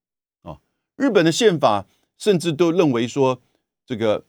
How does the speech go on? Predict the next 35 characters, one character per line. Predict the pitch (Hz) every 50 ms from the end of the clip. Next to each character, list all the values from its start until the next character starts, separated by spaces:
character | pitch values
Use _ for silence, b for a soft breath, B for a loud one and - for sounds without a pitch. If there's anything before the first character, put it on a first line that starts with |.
| _ _ -
当 | 156 143
然 | 135 123
他 | 147 -
重 | - - 131 139
复 | 147 156
联 | 127 127 127
合 | 127
国 | 123 120
宪 | 120 135 135 123
章 | 123 123 113
第 | 143 135
二 | 117
条 | 104 104 104
第 | 107 123 107
四 | - - 117
项 | 98 120 101
里 | 92
面 | 101 110 107 90
讲 | - 101 85
的 | 92 92
说， | 92 113 107 - _ - _
不 | - 139
可 | - 143
以 | 117
对 | 101 - 147 131
外 | 117 123 113
发 | 104 - 123 120
动 | 110 123 110 104
战 | - 120 107
争 | 95 110 107 104
啊， | 107 98
等 | 90 85
等 | 104 95 82
之 | 80 101
类。 | 98 87